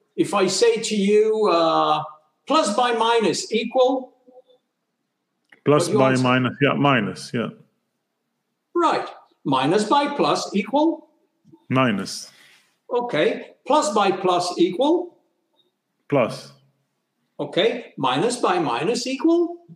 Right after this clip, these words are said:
Speaker 2: Plus.
Speaker 1: Right. Now, you take a piece of paper, you draw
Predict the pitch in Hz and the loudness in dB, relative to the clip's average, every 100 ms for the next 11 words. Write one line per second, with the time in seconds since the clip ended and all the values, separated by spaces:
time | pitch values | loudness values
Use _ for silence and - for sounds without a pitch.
0 | - - 127 - - - _ _ _ _ | -10 -2 0 0 -10 -16 _ _ _ _
1 | _ _ _ - 330 262 113 - 392 202 | _ _ _ -2 0 0 -2 -8 -6 -2
2 | 196 - - - 247 302 294 285 240 - | -2 -2 -10 -10 -4 -2 0 0 -2 -2
3 | 247 - 185 - 196 190 - 120 - _ | -4 -4 -4 -2 0 2 0 -6 -6 _
4 | - 240 196 247 233 359 | -6 -6 0 2 2 -2